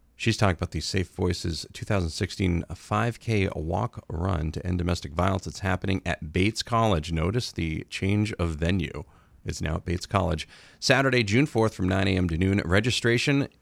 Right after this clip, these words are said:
can be done same day. You just want to be there by eight A M. You can also do it online if you'd like to sleep in just a little bit that morning. You can do it online until June first. Just go to safevoices dot org.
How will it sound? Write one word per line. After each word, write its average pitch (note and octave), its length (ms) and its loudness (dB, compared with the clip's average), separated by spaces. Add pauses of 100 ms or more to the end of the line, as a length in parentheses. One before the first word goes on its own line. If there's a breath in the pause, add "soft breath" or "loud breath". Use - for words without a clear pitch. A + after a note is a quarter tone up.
(400)
can C3 180 2
be D3+ 80 2
done C3 220 2
same F#2+ 260 2
day. G2+ 220 4
You F#2+ 100 0
just F#2+ 160 -6
want F2+ 140 0
to - 20 -6
be F2 100 0
there E2 140 0
by D#2 140 -2
eight D2+ 220 -4
A D2+ 80 -2
M. F2+ 220 4 (280 soft breath)
You F2+ 100 0
can F2+ 100 2
also G2+ 280 2
do F2 220 2
it - 120 0 (120)
online G2 460 2
if E2 120 -2
you'd E2+ 80 -2
like E2 160 -2
to E2 80 -8
sleep F#2 260 -2
in F2 100 2
just D#2 160 -4
a F#2 40 -4
little F#2+ 180 0
bit G2+ 200 0
that A#2+ 180 2
morning. B2 440 4 (300 loud breath)
You - 100 -4
can F2 120 0
do F#2+ 80 6
it F#2+ 80 6
online G2 480 4
until G2+ 240 2
June G2+ 280 2
first. F2+ 440 2
Just - 180 -8
go F#2 80 -2
to F2 60 0
safevoices - 680 -2
dot E2+ 200 0
org. D#2+ 240 -2